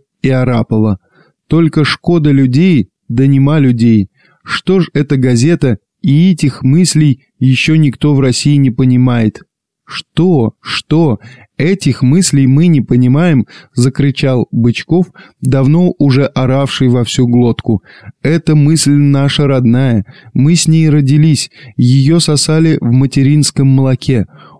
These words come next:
У нас правда по закону свято. Принесли ту правду наши деды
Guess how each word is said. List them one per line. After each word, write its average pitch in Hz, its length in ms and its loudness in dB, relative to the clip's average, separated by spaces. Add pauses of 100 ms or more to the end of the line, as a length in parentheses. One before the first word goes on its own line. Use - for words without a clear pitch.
(120)
У 127 100 0
нас 143 320 0
правда 139 500 -2
по 131 160 -4
закону 139 540 0
свято. 123 540 -2 (280)
Принесли 143 600 0
ту 175 160 -2
правду 143 480 0
наши 135 340 0
деды 127 460 0